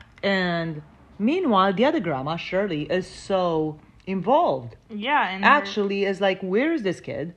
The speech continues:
Speaker 2: Yeah.
Speaker 1: And is it this kid or that kid?" Right? Because
Speaker 2: Yeah.
Speaker 1: she knows, she's very present
Speaker 2: Yeah,
Speaker 1: and
Speaker 2: it's a really
Speaker 1: connected.
Speaker 2: good point. What is, why is Rose not more interested in what her
Speaker 1: Mm-hmm.
Speaker 2: grandchild is doing?
Speaker 1: Mm, she doesn't care.
Speaker 2: No, she does not care.
Speaker 1: Right?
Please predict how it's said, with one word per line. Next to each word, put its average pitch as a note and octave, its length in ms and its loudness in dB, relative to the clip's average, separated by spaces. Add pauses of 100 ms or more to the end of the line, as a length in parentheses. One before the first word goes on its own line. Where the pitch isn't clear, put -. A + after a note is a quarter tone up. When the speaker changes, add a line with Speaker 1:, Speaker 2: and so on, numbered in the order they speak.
(140)
Speaker 2:
Yeah. A#3+ 320 -2
Speaker 1:
And G#3+ 160 4
is F#3+ 120 2
it D#3+ 280 0
this C4 180 -2
kid E3 180 -4
or F3 100 0
that B3+ 260 -4
kid?" - 280 -12
Right? F#3 280 -2
Because G3 300 -4
Speaker 2:
Yeah. A3 260 -2 (180)
Speaker 1:
she - 240 -4
knows, A#3+ 520 0 (260)
she's B3+ 280 -6
very F3 680 0 (200)
present F#3+ 360 0
Speaker 2:
Yeah, D5 180 8
Speaker 1:
and G4 80 2
Speaker 2:
it's G4+ 60 0
a G#4+ 40 2
really A4+ 280 4
Speaker 1:
connected. G#4 220 2
Speaker 2:
good - 60 -20
point. D4+ 300 -4
What D#4 140 0
is, E4+ 420 -4
why C4+ 380 0
is D#4 120 -6
Rose F4 280 0
not D4 320 -2
more C4+ 200 -4
interested D4 380 -8
in C4 120 -8
what B3 160 -4
her B3+ 220 -2
Speaker 1:
Mm-hmm. D4 420 -2
Speaker 2:
grandchild B3+ 580 0
is F3+ 100 -8
doing? E3 540 -8 (300)
Speaker 1:
Mm, D4 260 -2
she D4+ 140 -2
doesn't F4 300 0
care. F4 340 -2 (480)
Speaker 2:
No, D4+ 300 -4
she C#4 160 -10
does C4+ 160 -8
not D#4 340 -4
care. E3+ 420 -10
Speaker 1:
Right? B3+ 380 2